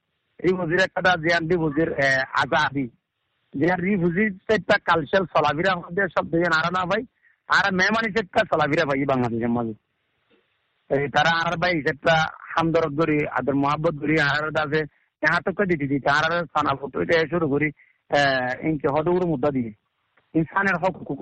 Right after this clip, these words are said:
হক করবো তোর এরিয়া। তাই ভাই আইলে হামদরদ দিব, সাইর তারা আছে আর খুব বেশি মদর করছে।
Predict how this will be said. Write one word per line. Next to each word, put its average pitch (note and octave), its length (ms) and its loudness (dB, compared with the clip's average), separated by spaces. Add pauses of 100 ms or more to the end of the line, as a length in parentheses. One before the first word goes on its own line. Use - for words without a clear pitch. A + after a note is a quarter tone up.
(260)
হক - 220 -2
করবো C#3+ 260 2
তোর D#3+ 160 0
এরিয়া। E3+ 280 2 (760)
তাই D3 200 2
ভাই E3 280 2
আইলে F3+ 220 0
হামদরদ D#3+ 460 0
দিব, F3 280 0
সাইর E3 340 2
তারা D#3 340 -2
আছে D#3 140 -2
আর D3+ 220 -2
খুব E3+ 140 -4
বেশি D#3+ 220 -2
মদর C#3+ 300 0
করছে। C#3+ 320 0